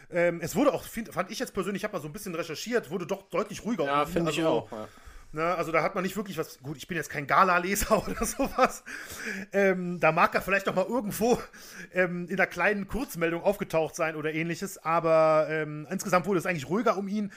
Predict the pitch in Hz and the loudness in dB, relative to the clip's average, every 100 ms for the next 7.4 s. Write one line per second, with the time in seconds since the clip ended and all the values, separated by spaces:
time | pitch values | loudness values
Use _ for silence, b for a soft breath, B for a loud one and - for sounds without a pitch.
0 | B B 180 196 175 175 190 180 165 - | B B -2 0 0 0 -2 -2 -6 -4
1 | - 262 233 196 190 190 175 180 190 196 | -2 -2 -2 -4 0 0 -2 -6 -2 -2
2 | 196 175 180 - 180 170 160 160 156 156 | 0 -2 -2 -4 -4 -4 -2 -4 -4 -6
3 | 156 147 160 165 - 135 214 185 143 151 | -8 -8 -10 -10 -10 -6 -4 -4 -4 -10
4 | - 160 160 175 160 B B B - 160 | -12 -6 -4 -4 -10 B B B -12 -8
5 | 160 151 165 165 147 - 170 185 120 113 | -6 -6 -8 -8 -14 -10 -10 -10 -10 -12
6 | 117 120 120 123 110 113 107 127 - 139 | -12 -16 -14 -12 -12 -14 -12 -10 -10 -10
7 | 127 127 127 123 | -12 -10 -8 -8